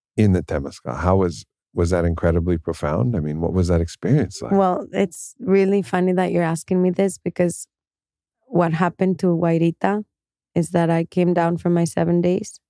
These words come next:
Speaker 2: And with my sisters, we were ha-, gonna have a very beautiful ceremony with, um, with an incredible band of musicians that we admire a lot, that I grew up listening to them.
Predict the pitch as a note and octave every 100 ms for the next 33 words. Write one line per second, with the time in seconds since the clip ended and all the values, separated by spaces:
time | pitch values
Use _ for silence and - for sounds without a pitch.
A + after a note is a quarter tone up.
0 | _ _ _ _ _ _ _ _ _ -
1 | F3+ F3+ F3+ F3+ F3 E3+ D#3+ F3 E3+ E3
2 | - F#3 - F#3+ E3+ F#3 F3 E3+ F3 F3
3 | F3 F3 F3 F3 E3+ E3 E3 - A3 G#3+
4 | - F3 F3 E3+ F3+ E3+ F3 E3+ - E3+
5 | E3+ E3 E3+ E3+ E3+ D#3+ - - B3 E3+
6 | E3 D#3+ E3 D#3+ _ _ _ _ _ _
7 | _ _ _ _ _ F3+ F3+ F#3 F3+ F3+
8 | F3+ F#3 F3+ F#3+ F3+ F3+ F#3+ F#3 _ _
9 | _ _ _ _ _ - F#3+ F#3+ F#3+ F#3
10 | F3+ F#3 - F3+ E3+ F3+ - F3 F3 D#3+
11 | F3 E3+ F3 E3+ E3 - - D#3+ D3 -
12 | - - _ _ _ - E3+ E3+ E3+ F#3+
13 | F3+ F#3 F3 F3+ - E3 E3 E3+ - E3